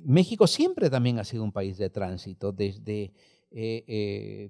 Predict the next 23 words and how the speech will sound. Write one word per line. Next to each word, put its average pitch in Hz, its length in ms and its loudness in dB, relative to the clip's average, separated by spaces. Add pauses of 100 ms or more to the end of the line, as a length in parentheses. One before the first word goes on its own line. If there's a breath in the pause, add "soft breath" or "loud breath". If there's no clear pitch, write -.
comienzos 180 500 6
del 123 180 2
siglo 160 720 4
veinte, 131 680 2
mil 123 160 2
novecientos 139 460 0
cinco, 143 320 4
mil 135 120 4
novecientos 123 420 -2
siete, 139 220 0
habían 131 320 4
coyotes 123 580 4
japoneses 120 720 -2
y 123 60 -8
coyotes 113 560 0
chinos 117 500 -10 (320 soft breath)
en 120 240 0
Ciudad 123 280 0
Juárez, 117 540 0
en 107 240 -2
este, 98 440 -10 (400 soft breath)
eh, 107 320 -2
eh, 104 680 -2